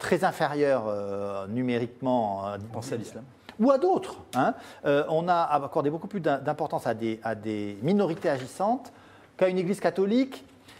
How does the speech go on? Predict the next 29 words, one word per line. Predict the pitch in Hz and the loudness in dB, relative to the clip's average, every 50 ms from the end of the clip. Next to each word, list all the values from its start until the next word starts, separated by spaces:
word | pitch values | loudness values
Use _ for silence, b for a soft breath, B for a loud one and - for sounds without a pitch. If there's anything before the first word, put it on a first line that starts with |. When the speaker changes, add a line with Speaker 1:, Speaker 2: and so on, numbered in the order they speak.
| B B | B B
Speaker 1:
qui | - - 233 | 2 2 2
est | 220 226 240 | 4 4 4
elle-même | 233 233 233 226 247 254 254 247 220 | 4 6 4 4 4 4 4 4 4
prisonnière | - - - 185 160 147 165 165 165 170 175 180 180 165 | 2 0 -2 -2 0 2 2 2 2 2 4 4 2 2
de | 123 | 0
cette | 131 123 - | -2 -6 -6
histoire | 117 - - 131 - | -6 -4 -4 -4 -4
concordataire. | - 139 110 - 120 110 120 127 - - - 139 139 | -6 -8 -10 -8 -6 -4 -2 -2 -2 0 0 0 0
C'est-à-dire | 131 - - - | 0 -2 -8 -8
que | 120 | -6
nous | 113 | -4
avons | 123 127 147 | -4 -2 -2
une | 143 131 | -2 -2
Église | 127 117 156 - | -2 -4 -6 -8
catholique | - 120 - 120 131 139 - | -8 -8 -6 -6 -6 -6 -6
en | 113 107 | -8 -10
France | - - 135 135 131 - | -8 -6 -6 -6 -6 -6
qui | - 117 | -8 -6
ne | 110 | -4
demande | 110 120 117 110 107 107 | -2 0 0 0 -2 -2
rien, | 101 117 120 117 123 131 135 143 151 156 151 B B B B B B - | -4 -6 -2 0 0 2 2 0 0 -4 -6 B B B B B B -14
qui, | - - 131 123 117 | -8 -6 -6 -6 -6
qui | - - 117 113 - | -8 -12 -14 -14 -12
proteste | - - - 147 143 - 170 143 - - - 123 | -6 -2 0 0 2 2 0 0 0 -2 -4 -2
rarement, | 117 131 127 - 127 131 135 135 143 143 151 165 - B B B B B B - | -2 -2 -2 -2 0 0 2 4 4 4 2 0 -2 B B B B B B -2
parce | - - - - - | 0 0 0 -2 -2
que, | - 156 151 165 180 196 208 202 - | 2 4 4 6 6 4 2 2 0
au | 143 131 | 0 0
fond, | - - 160 165 180 190 180 | 2 2 2 2 2 0 -4